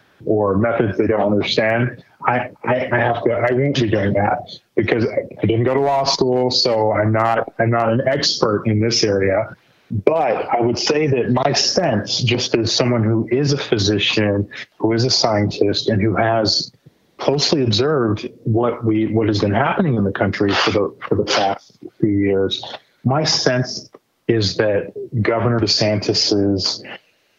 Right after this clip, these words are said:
announcement is something that's going to lead us to overall more truth. Scientifically, one area that people are still struggling with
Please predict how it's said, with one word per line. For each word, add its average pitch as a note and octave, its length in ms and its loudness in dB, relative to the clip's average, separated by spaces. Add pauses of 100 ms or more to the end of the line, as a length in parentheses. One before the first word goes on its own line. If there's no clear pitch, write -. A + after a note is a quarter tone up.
(720)
announcement A#2+ 840 0
is B2 160 0
something C3+ 380 0
that's A2+ 200 0
going A#2 260 0
to A2+ 100 0
lead G#2 320 2
us A2+ 300 0
to G#2 240 -2
overall G#2 720 0
more G2 240 0
truth. - 640 -4 (600)
Scientifically, C3+ 1040 0 (160)
one A#2+ 240 2
area G#2+ 480 2 (120)
that - 380 -2 (400)
people A2+ 420 0
are G2 140 2
still C3+ 540 -2
struggling B2+ 560 0
with F2+ 240 0